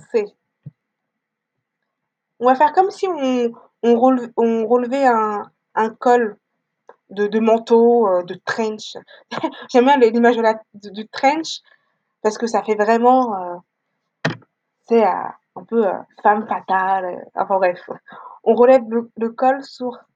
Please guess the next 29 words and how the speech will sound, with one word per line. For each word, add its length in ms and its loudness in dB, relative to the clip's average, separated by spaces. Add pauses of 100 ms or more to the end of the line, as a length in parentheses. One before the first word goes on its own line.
(1700)
un, 360 0
deux. 180 -6 (580)
Pour 100 -4
l'instant, 300 0
mais 280 -2
bon, 140 -18 (260)
le, 140 -8
le, 260 -8
le, 220 -2
le 140 -6
timing 320 -2
n'est 100 -2
pas 140 -2
forcément 460 -2
important. 420 -8 (360)
On 100 2
relève 300 4
le 100 4
col. 300 -6 (500)
Allez, 260 -2 (340)
on 100 -20
fait 100 -6
comme 160 -2
si 200 -10
on 100 0
relevait 260 0
le 100 -10
col. 240 -8
Allez-y. 360 -2